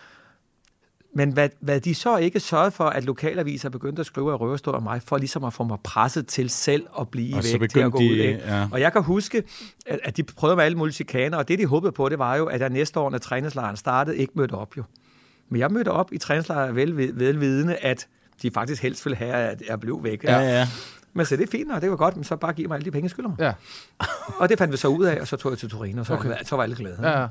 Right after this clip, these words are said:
Speaker 1: Men, men de prøvede alle knep først.
Speaker 3: Hvor er det vildt.
Speaker 2: Hvor er
Speaker 1: Ja.
Speaker 2: det, hvor er det sygt,
Speaker 3: Ja.
Speaker 2: ikke?
Speaker 3: Og
Speaker 2: Altså,
Speaker 3: klapning.
Speaker 2: men, men,
Speaker 3: Ja.
Speaker 2: men, men, åh, det kan vi jo godt snakke om nu også lidt. Altså,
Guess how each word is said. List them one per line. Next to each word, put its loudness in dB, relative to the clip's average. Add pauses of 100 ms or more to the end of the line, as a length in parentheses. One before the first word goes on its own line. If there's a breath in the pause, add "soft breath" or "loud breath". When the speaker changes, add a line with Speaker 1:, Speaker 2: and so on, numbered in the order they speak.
(160)
Speaker 1:
Men, 2
men 4
de 2
prøvede 4
alle 4
knep -4
først. -8
Speaker 3:
Hvor 2
er 6
det 2
vildt. 0
Speaker 2:
Hvor 4
er 6
Speaker 1:
Ja. 4
Speaker 2:
det, 2
hvor 6
er 6
det 2
sygt, 2
Speaker 3:
Ja. 6
Speaker 2:
ikke? 0
Speaker 3:
Og 0
Speaker 2:
Altså, 6
Speaker 3:
klapning. 4
Speaker 2:
men, 4
men, 0
Speaker 3:
Ja. 2
Speaker 2:
men, -4
men, 0 (440)
åh, 4
det 0
kan 4
vi 4
jo 2
godt 4
snakke 0
om 2
nu 2
også 0
lidt. 2 (520 loud breath)
Altså, 0